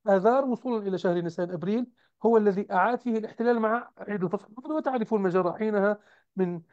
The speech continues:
دعوات متكررة لتقديم القرابين الحيوانية وتصعيد أعداد مقتحمي المسجد الأقصى المبارك. في المحصلة، آه، بلغ عدد مقتحمي الأقصى، آه،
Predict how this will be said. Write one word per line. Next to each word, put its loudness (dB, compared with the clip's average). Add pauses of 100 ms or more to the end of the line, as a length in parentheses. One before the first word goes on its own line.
(140)
دعوات 0
متكررة 2
لتقديم -4
القرابين -2
الحيوانية 0
وتصعيد -2
أعداد -2
مقتحمي -8
المسجد -6
الأقصى -8
المبارك. 0 (380)
في -6
المحصلة، -2 (1000)
آه، 2
بلغ 2
عدد 0
مقتحمي -4
الأقصى، -2 (760)
آه، -4